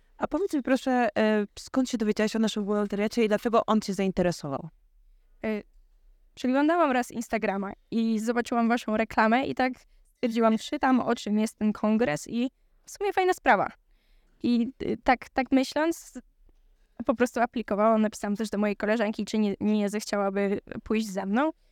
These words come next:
Speaker 2: No i tak tu jestem. I jak słucham tych paneli tam z backstage'u, to kurczę,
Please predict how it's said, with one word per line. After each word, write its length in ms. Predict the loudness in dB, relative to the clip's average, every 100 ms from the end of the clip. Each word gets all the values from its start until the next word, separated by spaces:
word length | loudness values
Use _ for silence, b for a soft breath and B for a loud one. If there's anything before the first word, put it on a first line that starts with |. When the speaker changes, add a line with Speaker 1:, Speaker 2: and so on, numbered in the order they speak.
| _
Speaker 2:
No 60 | -2
i 80 | -2
tak 140 | -2
tu 100 | 0
jestem. 460 | 2 0 0 -4 -4 -8 _ _ _ _ -2
I 360 | 2 2 0 -4 -12 _ _ _
jak 240 | 2 2 0
słucham 500 | -10 -8 0 2 2
tych 160 | 0
paneli 520 | -2 0 2 2 0 -2
tam 240 | -2 -2
z 100 | -4
backstage'u, 680 | -6 -6 -4 -2 0 0 -2 -6 -14 -18 _ _ -4
to 100 | -4
kurczę, 520 | -2 -2 -2 0 -2